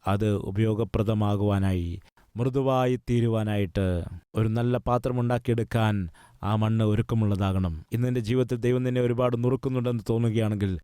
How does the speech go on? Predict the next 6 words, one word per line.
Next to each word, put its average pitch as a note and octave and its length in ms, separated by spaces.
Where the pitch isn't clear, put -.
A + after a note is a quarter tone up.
നിന്റെ A#2+ 300
ജീവിതത്തിൽ A#2 500
നിന്നെ A#2 200
അത്ഭുതകരമായ A#2 720
ഒരു A#2 340
പ്രയോജനമുള്ളവനായ A2+ 1040